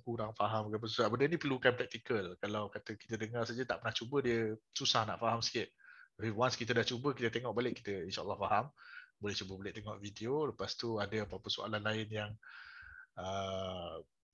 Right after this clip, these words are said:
berbangkit, nanti boleh tanya personal saya ataupun, ah, P M ataupun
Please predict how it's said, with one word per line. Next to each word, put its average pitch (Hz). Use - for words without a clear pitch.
berbangkit, 120
nanti 107
boleh 98
tanya 101
personal 101
saya 110
ataupun, 92
ah, 95
P 104
M 120
ataupun 92